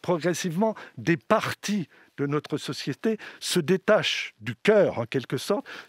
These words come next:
se détachent par détresse sociologique d'une certaine façon.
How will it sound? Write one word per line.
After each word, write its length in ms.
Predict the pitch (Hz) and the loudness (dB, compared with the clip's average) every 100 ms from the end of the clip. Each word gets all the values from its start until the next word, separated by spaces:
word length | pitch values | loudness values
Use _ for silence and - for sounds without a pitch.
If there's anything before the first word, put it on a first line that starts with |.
| - | -4
se 100 | 180 | -2
détachent 480 | 151 165 202 233 - - _ | -2 0 0 0 -2 -14 _
par 220 | 156 113 | -2 -2
détresse 580 | 117 214 - - 214 185 | -2 -2 0 2 2 2
sociologique 640 | - 160 - 160 147 165 | 0 -2 0 0 2 -2
d'une 160 | 123 139 | -2 -2
certaine 380 | - 131 160 131 | -2 -2 -4 -2
façon. 340 | 156 - 208 | -2 0 -4